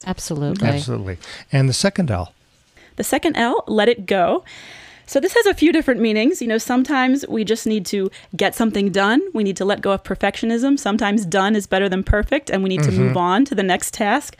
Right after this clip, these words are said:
Speaker 3: It's also, again, goes back to that delegating and,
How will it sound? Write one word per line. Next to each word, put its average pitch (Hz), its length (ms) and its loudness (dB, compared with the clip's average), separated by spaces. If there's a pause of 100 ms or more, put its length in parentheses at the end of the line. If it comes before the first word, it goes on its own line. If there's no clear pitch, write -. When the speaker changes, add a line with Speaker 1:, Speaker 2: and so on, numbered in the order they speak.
(360)
Speaker 3:
It's - 200 0
also, 240 360 2
again, 226 420 0
goes 208 220 0
back 208 220 -2
to 208 80 -6
that 180 180 -2
delegating 180 560 -2
and, 160 140 -6